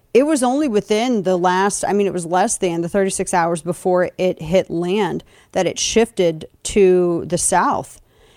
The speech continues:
because Tampa was right there in direct line of impact, right in the middle, and then it shifted south and it turned to Fort Myers.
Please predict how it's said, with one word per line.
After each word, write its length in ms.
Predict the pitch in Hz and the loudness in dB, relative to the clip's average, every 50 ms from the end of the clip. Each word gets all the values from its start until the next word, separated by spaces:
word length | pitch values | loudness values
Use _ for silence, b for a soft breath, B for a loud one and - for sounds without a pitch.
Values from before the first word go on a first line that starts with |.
| b b b | b b b
because 320 | - 190 - 214 170 - | 0 2 2 2 0 0
Tampa 380 | - - 226 247 277 - 269 214 | 0 0 0 0 2 2 2 2
was 420 | 180 170 190 196 208 226 226 196 | 2 2 2 2 4 2 0 -2
right 400 | 185 160 160 175 175 190 220 - | -4 -4 -2 0 0 0 -2 -2
there 280 | - 185 180 180 180 175 | 0 0 2 2 0 0
in 280 | - - 190 190 185 | 0 0 0 2 2
direct 400 | 175 185 190 180 185 185 180 - | 2 2 2 2 2 2 0 -2
line 480 | - 170 165 170 175 185 185 185 185 185 | -4 -2 -2 0 2 2 2 2 2 0
of 220 | - - 170 156 | 0 -2 -4 -2
impact, 560 | 113 151 196 233 214 - 170 151 143 165 - 170 | -2 0 0 0 0 0 -2 -2 -2 -2 -2 -2
right 160 | 175 180 127 | -2 -2 0
in 40 | 165 | 0
the 60 | 175 | 0
middle, 340 | 180 180 202 214 208 185 - | 0 2 2 4 4 4 2
and 240 | - 151 180 185 | 2 0 0 0
then 200 | 185 185 196 202 | 2 2 2 2
it 100 | 185 - | 2 0
shifted 420 | - - - 196 185 - 185 170 - | -2 0 0 0 0 0 -2 -4 -2
south 380 | - 208 202 226 240 240 - | 0 2 2 2 2 0 0
and 140 | 202 180 175 | 0 0 0
it 160 | 175 170 - | -2 -4 -4
turned 260 | - - 185 175 180 165 | -2 -2 0 0 2 2
to 240 | 180 175 170 160 | 2 2 0 -2
Fort 260 | - - 196 190 170 151 | -2 0 2 2 2 2
Myers. 540 | 180 208 240 254 175 - 53 - - - | 2 0 2 0 -2 -4 -6 -10 -12 -14